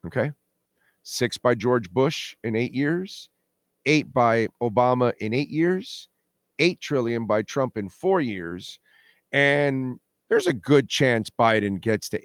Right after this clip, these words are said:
eight, maybe even passes Trump. Who knows? So let's just say eight for shits and giggles. That's thirty trillion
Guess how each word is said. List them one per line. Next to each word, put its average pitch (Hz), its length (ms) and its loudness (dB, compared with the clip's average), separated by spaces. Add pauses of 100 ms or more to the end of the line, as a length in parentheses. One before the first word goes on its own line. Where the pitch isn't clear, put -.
eight, 98 240 -6 (180)
maybe 107 240 -6
even 113 140 -6
passes 165 460 0
Trump. 80 300 -8
Who 98 100 -4
knows? - 440 -10 (480)
So 156 260 4
let's 208 260 2
just - 200 -4
say 170 200 2
eight 151 240 -4 (140)
for 120 100 -12
shits - 280 -6
and 143 120 -6
giggles. 127 540 -4
That's - 300 -8 (120)
thirty 175 540 -2 (300)
trillion 139 680 -2